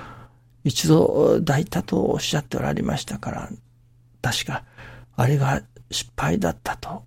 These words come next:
おっしゃっておられたような気がいたしますね。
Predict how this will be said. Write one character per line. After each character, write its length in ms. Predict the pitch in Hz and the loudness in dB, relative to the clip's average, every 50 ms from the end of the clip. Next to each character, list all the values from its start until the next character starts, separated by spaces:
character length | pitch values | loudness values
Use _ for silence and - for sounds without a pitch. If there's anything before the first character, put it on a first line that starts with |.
| _ _ _ _ | _ _ _ _
お 100 | - 139 | -2 -2
っ 40 | 127 | 0
し 140 | - - 135 | 0 0 -2
ゃ 40 | 120 | -2
っ 40 | |
て 140 | - - - | -2 -2 0
お 80 | 139 131 | 0 0
ら 120 | 131 - | 0 0
れ 80 | - - | -2 -4
た 140 | - 147 147 | -4 -2 -2
よ 80 | 151 | 0
う 40 | - | 0
な 140 | - 127 135 | -2 -2 -6
気 140 | - - - | -8 -8 -6
が 100 | 113 - | -6 -6
い 80 | - | -6
た 120 | - - - | -6 -6 -6
し 120 | - - | -4 -6
ま 120 | - 107 | -6 -8
す 160 | - - - - | -8 -8 -8 -10
ね。 220 | 131 - - | -10 -10 -12